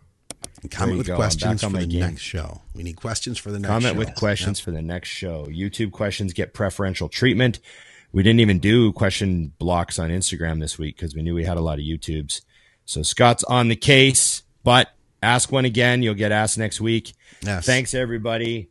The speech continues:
Speaker 2: Remember, I am mutant dot com. Use your code Big Ron twenty or Dusty twenty. And remember the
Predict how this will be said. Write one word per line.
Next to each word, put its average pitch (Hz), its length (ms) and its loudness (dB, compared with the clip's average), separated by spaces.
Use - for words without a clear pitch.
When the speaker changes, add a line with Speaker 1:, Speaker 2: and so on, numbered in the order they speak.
Speaker 2:
Remember, 117 640 0
I 120 140 0
am 120 140 0
mutant 113 240 -2
dot 113 240 -2
com. 113 400 -2
Use 110 200 -2
your 107 100 -4
code 113 420 0
Big 113 180 0
Ron 110 240 0
twenty 107 340 -4
or 95 220 -6
Dusty 113 480 -4
twenty. 117 420 -4
And 104 140 -2
remember 110 340 0
the 95 240 -4